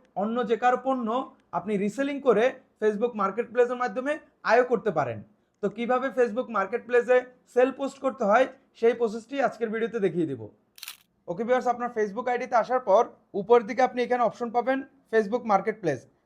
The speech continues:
আপনি সরাসরি এই অপশনে ক্লিক করে Facebook মার্কেটপ্লেসে চলে আসতে পারেন, অথবা আপনি যদি এই অপশনের উপর Facebook মার্কেটপ্লেস না পান তখন আপনি কি করবেন, এই যে থ্রি বার মেনু দেখতে পাচ্ছেন এই অপশনের উপর আপনি ক্লিক করবেন। ক্লিক করার পর নিচের দিকে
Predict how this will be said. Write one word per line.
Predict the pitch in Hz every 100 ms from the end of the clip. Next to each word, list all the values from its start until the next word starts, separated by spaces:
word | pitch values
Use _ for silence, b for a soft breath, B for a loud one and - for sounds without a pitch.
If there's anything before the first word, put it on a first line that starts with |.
| _
আপনি | 160 185 220
সরাসরি | 240 226 247 226
এই | 220
অপশনে | - 247 247
ক্লিক | 240 240
করে | 240
Facebook | 240 208 226 226
মার্কেটপ্লেসে | 190 226 233 240 226
চলে | 247 247
আসতে | - 220
পারেন, | 185 240 254 b b -
অথবা | 185 233 247
আপনি | 247 247
যদি | 233 214
এই | 202
অপশনের | 196 240 233 240
উপর | 247
Facebook | 240 202 226 220
মার্কেটপ্লেস | 196 220 208 233 208 240
না | 254
পান | 196 240 269 b b -
তখন | 190 233
আপনি | 233 240
কি | 247 247
করবেন, | 233 247
এই | 185 190
যে | 190
থ্রি | 220 233
বার | 247 233
মেনু | 240 262
দেখতে | 262 208
পাচ্ছেন | - 240 277 - -
এই | 196
অপশনের | 214 247 247
উপর | 247 254
আপনি | 247 254 240
ক্লিক | 247 254
করবেন। | 247 277 285 302 -
ক্লিক | 214 226
করার | 247 254
পর | 233
নিচের | 208 233
দিকে | 233